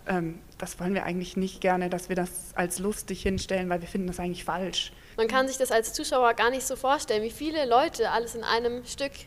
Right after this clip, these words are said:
Speaker 2: also beteiligt sind, weil so viele auch hinter der Bühne
Speaker 1: Genau.
Speaker 2: stehen.
Speaker 1: Ich hab, ich hab vorgeschlagen, wenn, äh, mal diese Pandemie vielleicht irgendwann überwunden sein sollte, bald, dann sollte man mal Backstage-Tickets verkaufen für dieses Stück, weil ich glaube, das ist richtig witzig.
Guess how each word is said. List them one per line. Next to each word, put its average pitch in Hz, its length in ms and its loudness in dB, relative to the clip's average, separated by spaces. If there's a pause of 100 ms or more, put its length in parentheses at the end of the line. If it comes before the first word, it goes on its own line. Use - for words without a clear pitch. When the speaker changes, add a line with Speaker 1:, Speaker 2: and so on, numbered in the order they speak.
Speaker 2:
also 220 200 -2
beteiligt 220 520 -2
sind, 214 280 -4
weil 208 160 0
so 233 100 2
viele 226 300 -2
auch 220 120 -8
hinter 254 220 -6
der 214 160 -8 (440)
Bühne 254 220 -2
Speaker 1:
Genau. 208 80 -2
Speaker 2:
stehen. 208 320 -4
Speaker 1:
Ich 214 120 -6
hab, - 220 2
ich 214 100 -2
hab 220 140 0
vorgeschlagen, 220 720 2
wenn, 202 260 0
äh, 185 260 0
mal 185 300 0 (180)
diese 196 180 -2
Pandemie 196 480 0
vielleicht 190 320 -4
irgendwann 196 380 -2
überwunden 208 500 -2
sein 175 220 0
sollte, 190 260 0
bald, 190 380 2 (600)
dann 208 160 6
sollte 226 220 8
man 226 140 6
mal 202 100 6
Backstage-Tickets 196 800 0
verkaufen 175 460 0
für 180 100 -6
dieses 175 260 -8
Stück, 226 240 -2
weil 185 120 4
ich - 80 -6
glaube, 214 160 2
das 180 180 -4
ist - 160 -6
richtig 208 320 -2
witzig. - 540 0